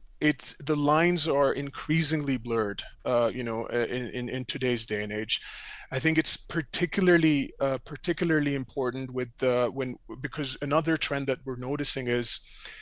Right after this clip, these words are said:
business travelers, based on surveys that we've conducted in-house, the, the duration of business traveler is inc-, uh, business travel is increasing. So whereby in the past you would have people come in for a day or two, less than a week,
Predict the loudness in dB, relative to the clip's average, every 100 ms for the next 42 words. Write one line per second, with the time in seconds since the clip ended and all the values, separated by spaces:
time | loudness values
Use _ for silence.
0 | -18 -18 -20 -20 -18 2 4 6 4 4
1 | 2 2 2 0 -4 -4 0 2 2 0
2 | -2 -2 -2 -4 -4 -4 -2 -2 -2 -2
3 | -2 -4 -4 -4 -4 -2 -2 -4 -4 -6
4 | -4 -6 -2 -2 4 6 6 4 0 -4
5 | -4 -4 -2 0 2 0 -2 -4 -4 -8
6 | -10 -10 -4 -2 -2 -2 0 -2 -4 -8
7 | -10 -8 -6 -8 -10 -18 -20 -10 -6 0
8 | 2 2 2 0 0 -2 4 4 4 -2
9 | -2 -2 -4 -6 -6 -4 -4 -4 -6 -8
10 | 0 2 4 2 -4 -4 4 4 6 2
11 | -2 -2 -4 -4